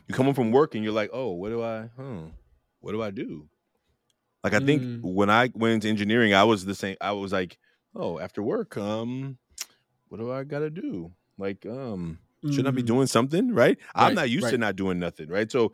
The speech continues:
Speaker 1: after work, you're like, "Okay, I got a, I got a, I got a big T V. Now I gotta play some video games. Okay." And then what? And then what? Okay, I cook dinner.
Speaker 2: Mm.
Speaker 1: Okay, and then, like, I found myself, like,
Speaker 2: Yeah.
Speaker 1: feeling, like, totally, like, something was missing.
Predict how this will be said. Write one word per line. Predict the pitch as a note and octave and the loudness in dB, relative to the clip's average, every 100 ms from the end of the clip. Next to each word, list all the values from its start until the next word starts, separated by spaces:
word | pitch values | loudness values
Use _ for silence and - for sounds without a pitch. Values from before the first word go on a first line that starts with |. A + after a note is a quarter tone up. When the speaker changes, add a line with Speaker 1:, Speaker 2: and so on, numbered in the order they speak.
| - - | -4 -2
Speaker 1:
after | A2+ - - | 4 4 4
work, | G#2 E3 D3 | 2 2 2
you're | A#2+ | 0
like, | G#2+ | 2
"Okay, | C3 C3+ A2 | 2 4 4
I | G2 | 2
got | F#2 F2+ | -2 -4
a, | F2+ - | -8 -8
I | G2+ | -4
got | G2+ | -2
a, | E2+ - _ - | -2 -4 _ -4
I | |
got | G2 | -4
a | F2+ | 0
big | G#2 F2 | -4 -2
T | A2 | -4
V. | G#2 A2 A2+ C3+ | 0 0 0 -2
Now | A#2 G2 | -2 0
I | |
gotta | G2 | 0
play | F#2 | -2
some | F#2 F2+ | -6 2
video | A2 A2+ | 4 4
games. | A2+ A2+ C3 | 4 2 0
Okay." | C#3 G#2 F2+ A2+ C#3+ _ - - | -2 -2 0 -2 -4 _ -16 -8
And | G2 | -4
then | F#2+ C3+ G2 | 0 0 -2
what? | D2+ C2 | -8 -12
And | F#2 F#2+ | -20 -16
then | A2+ | -14
what? | F2 D2+ - | -14 -16 -20
Okay, | - - | -8 -8
I | |
cook | D#2+ B2 A2+ | -2 -2 -2
dinner. | G2 B2+ B2+ | -2 -2 -2
Speaker 2:
Mm. | A#2+ A2+ | -4 -6
Speaker 1:
Okay, | G#2 G2+ F2 G2 E3+ - - - - _ | -10 -8 -6 -4 -6 -10 -20 -20 -20 _
and | G2 B2 | -8 0
then, | G2 G#2+ D3+ F#3+ _ _ _ _ _ _ _ _ - | 2 4 2 -2 _ _ _ _ _ _ _ _ 0
like, | A#2 - - | 0 0 -2
I | G#2+ | -2
found | A#2 C3 C3+ | 4 4 4
myself, | B2 C3 A#2 | 2 2 2
like, | G#2 | 2
Speaker 2:
Yeah. | B2 | 2
Speaker 1:
feeling, | A#2+ A2+ | 0 0
like, | G#2 F#2+ F2+ | 0 -2 0
totally, | - A2 G#2+ G#2 G#2 F#2+ F2 _ _ _ F2+ | 2 4 4 4 2 0 -4 _ _ _ -8
like, | - | -2
something | A2+ G2 | 0 0
was | F2 | -2
missing. | E2+ F#2+ G#2+ - C2+ | 0 0 0 -2 -8